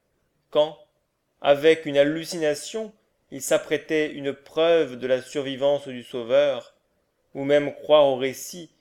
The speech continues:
qu'il avait eu une hallucination, serait une véritable niaiserie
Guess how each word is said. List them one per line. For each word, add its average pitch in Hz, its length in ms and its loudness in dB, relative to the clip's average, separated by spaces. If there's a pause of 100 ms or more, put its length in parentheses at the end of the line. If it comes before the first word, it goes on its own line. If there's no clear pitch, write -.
(280)
qu'il 139 160 -6
avait 135 180 0
eu 139 240 -6
une 135 160 -8
hallucination, 131 800 -10 (600)
serait 175 500 -2
une 165 140 -8
véritable 143 600 2
niaiserie 135 840 -4